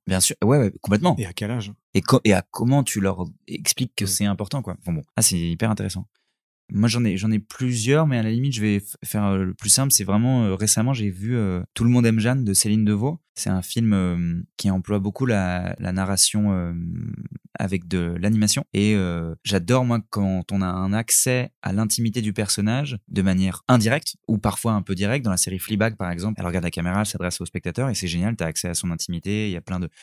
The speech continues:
Speaker 1: il y a des choses aussi qu'elle assume pas devant nous. Enfin, c'est, c'est assez complexe. Et là, Céline Devaux, elle, elle le fait à travers une voix intime, mais qui est, qui est un personnage qui est dessiné.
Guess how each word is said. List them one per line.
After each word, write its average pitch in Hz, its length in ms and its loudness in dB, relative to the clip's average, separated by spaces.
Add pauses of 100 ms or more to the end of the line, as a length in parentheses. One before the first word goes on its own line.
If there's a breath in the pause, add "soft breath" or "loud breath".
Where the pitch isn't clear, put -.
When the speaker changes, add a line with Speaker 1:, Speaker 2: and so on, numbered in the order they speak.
(140 loud breath)
Speaker 1:
il - 20 -12
y - 20 -6
a - 40 -6
des 90 60 -4
choses 95 180 -2
aussi 80 140 -6
qu'elle 87 140 -4
assume 85 220 -4
pas 95 120 0
devant 90 140 -2
nous. 95 80 2
Enfin, 95 160 -2
c'est, 80 260 -4
c'est - 160 -4
assez 82 140 -6
complexe. 117 400 -4
Et 92 160 0
là, 113 420 2
Céline 95 300 2
Devaux, 98 300 2
elle, 90 380 -2
elle 90 100 -2
le 87 100 -2
fait 117 180 -2
à 110 100 2
travers 95 480 -2 (100)
une 92 180 -2
voix 95 240 0
intime, 104 320 0
mais 113 120 0
qui - 140 -2
est, 90 200 0
qui - 120 -8
est 90 40 -2
un 87 60 -4
personnage 107 480 -2
qui - 80 -4
est 92 40 0
dessiné. 104 380 0